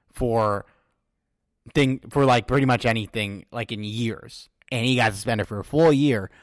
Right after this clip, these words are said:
but it's all Greg Williams' fault. Okay. Okay, dude.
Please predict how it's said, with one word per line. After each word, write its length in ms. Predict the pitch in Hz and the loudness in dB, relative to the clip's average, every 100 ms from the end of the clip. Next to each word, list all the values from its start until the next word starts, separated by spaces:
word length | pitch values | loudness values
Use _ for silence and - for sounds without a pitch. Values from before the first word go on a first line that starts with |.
| _ - | _ -2
but 280 | 123 120 | 2 4
it's 280 | 120 139 123 | 2 0 2
all 140 | 147 135 | 0 4
Greg 220 | 156 151 | 4 6
Williams' 360 | 180 151 117 | 6 4 0
fault. 320 | - 113 117 110 | -6 -6 -6 -8
Okay. 420 | 131 139 117 104 _ _ - | -6 -4 -2 -6 _ _ -18
Okay, 320 | 113 - 113 | -12 -6 -4
dude. 240 | 104 101 | -2 -6